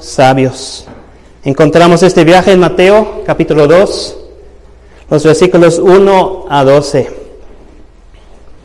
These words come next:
Mateo dos, uno a doce, aquí vemos el viaje de sabios. Y queremos acompañar a estos sabios.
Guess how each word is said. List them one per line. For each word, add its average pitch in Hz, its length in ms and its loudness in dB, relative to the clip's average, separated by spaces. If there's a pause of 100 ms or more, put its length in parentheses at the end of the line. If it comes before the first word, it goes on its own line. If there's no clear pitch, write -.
(520)
Mateo 151 360 2
dos, 175 260 2
uno 190 360 2
a 147 100 4
doce, 185 440 4
aquí 196 460 0 (320)
vemos 190 800 0
el 143 180 2
viaje 160 800 -2 (520)
de 123 160 0
sabios. 147 840 -2 (760)
Y - 60 -4
queremos 165 520 2
acompañar 143 600 0
a 147 60 4
estos 156 320 0
sabios. 120 680 -2